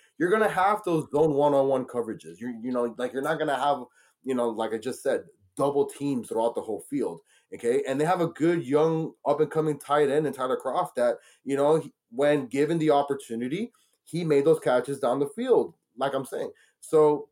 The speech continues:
you know, I truly feel that adding a Stefon Diggs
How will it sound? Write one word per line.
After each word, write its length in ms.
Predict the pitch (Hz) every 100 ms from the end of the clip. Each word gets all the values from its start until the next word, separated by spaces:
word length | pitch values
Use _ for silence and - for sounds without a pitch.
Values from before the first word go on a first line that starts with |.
| _ _ _
you 100 | 143
know, 200 | 143 151 -
I 140 | 131 160
truly 380 | - 190 190
feel 240 | 170 170 160
that 260 | 143 123 - _ _ -
adding 340 | 135 151 156
a 40 | 131
Stefon 560 | - 120 123 127 113
Diggs 480 | 107 143 120 92 -